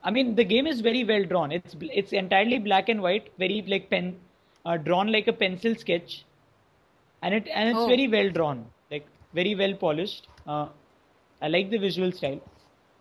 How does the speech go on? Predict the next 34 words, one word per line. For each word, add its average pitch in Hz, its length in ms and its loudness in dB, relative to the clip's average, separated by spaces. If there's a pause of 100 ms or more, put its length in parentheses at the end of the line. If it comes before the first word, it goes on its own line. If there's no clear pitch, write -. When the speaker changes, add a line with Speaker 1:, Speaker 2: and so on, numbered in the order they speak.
(480)
Speaker 1:
Like, - 320 -2
to, 240 80 0
but 226 300 2
to 269 80 0
me, 294 180 2
like, 269 280 2
ultimately, 262 760 -2 (560)
like, 208 260 -2 (320)
it 233 100 -2
just 226 280 -4
so 262 160 -2
happens 220 400 0
that 226 200 0 (100)
I 185 100 0
have 202 220 2 (160)
played 196 320 2
Braid 175 280 0
before. 151 380 -6 (880)
So, - 220 -10
like, 165 220 -2
a 185 60 4
lot 190 260 4
of 196 120 -4
the 202 80 0
game 196 280 -2
stuff 185 380 -4
just, 185 340 -6
like, 175 220 -2
feels 185 320 -4
like 180 280 -2 (360)
retreading 175 540 0
the 175 80 -2
same 165 440 -6
old 156 360 -2